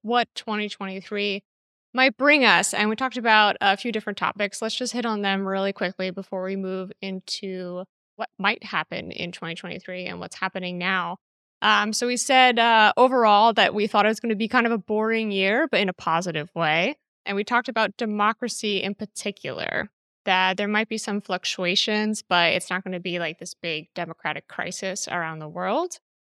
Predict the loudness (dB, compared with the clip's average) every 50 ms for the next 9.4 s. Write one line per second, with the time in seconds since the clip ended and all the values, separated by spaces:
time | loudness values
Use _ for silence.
0 | _ _ _ _ _ -10 -10 -8 -6 -6 -6 -6 -6 -4 -4 -2 -2 -4 -6 -8
1 | -10 -4 -2 -2 -2 -2 -2 -4 -2 -2 -2 -4 -6 -10 _ -4 -2 -2 0 0
2 | -2 -6 -4 -4 -2 -2 -2 -4 -4 -4 -4 0 2 0 0 0 -2 -6 -4 -6
3 | -6 -6 -4 -4 -4 -4 -4 -6 -4 -2 -2 -4 -4 _ _ _ _ -12 -12 -8
4 | -8 -8 -6 -4 -2 -2 -2 -4 -2 -4 -6 -6 -6 -10 -10 -10 -10 -10 -12 -12
5 | -10 -8 -6 -6 -6 -8 _ -4 -2 0 0 0 -2 -4 -6 _ _ _ _ _
6 | _ _ _ _ _ _ _ 2 2 4 4 4 2 0 0 0 0 2 2 2
7 | 2 0 0 0 -2 0 2 4 4 4 4 2 2 2 2 2 0 -4 -4 -6
8 | -6 -4 -4 -4 -4 -4 -4 -2 -2 -2 -4 -4 -4 -4 -4 -2 -4 -6 -8 -6
9 | -4 -2 0 0 0 0 0 -2